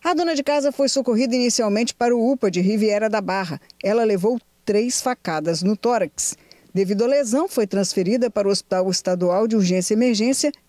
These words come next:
em Vitória. A enteada do agressor não quis gravar entrevista.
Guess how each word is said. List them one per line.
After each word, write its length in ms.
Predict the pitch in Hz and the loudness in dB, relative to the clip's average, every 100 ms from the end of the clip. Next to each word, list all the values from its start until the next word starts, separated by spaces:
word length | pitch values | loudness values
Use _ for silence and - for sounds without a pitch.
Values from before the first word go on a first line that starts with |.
| _ | _
em 180 | 220 220 | 0 0
Vitória. 520 | 240 - 190 165 143 - _ - - | 0 0 0 0 -6 -10 _ -20 -10
A 140 | - 233 | -4 -2
enteada 500 | 233 - 226 220 220 | -2 0 0 0 2
do 80 | 226 | 2
agressor 680 | 220 220 202 - 233 254 - | 2 0 0 0 0 0 0
não 220 | 196 277 | 0 0
quis 320 | 294 - 277 277 | -2 -4 -4 0
gravar 340 | 214 202 190 | -2 -2 -2
entrevista. 680 | 185 185 170 156 - 175 | -2 -2 -2 -2 -2 -4